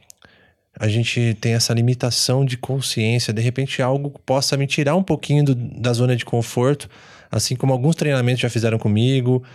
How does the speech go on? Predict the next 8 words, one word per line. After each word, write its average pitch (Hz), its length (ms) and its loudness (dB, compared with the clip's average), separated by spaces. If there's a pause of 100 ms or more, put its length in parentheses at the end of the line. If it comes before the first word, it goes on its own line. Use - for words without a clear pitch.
(300)
com 110 460 -2 (160)
técnicas 120 520 0
de 113 120 -2
respiração, 123 880 0
que - 80 -6
eu 113 60 0
já 110 100 0
senti 120 500 -2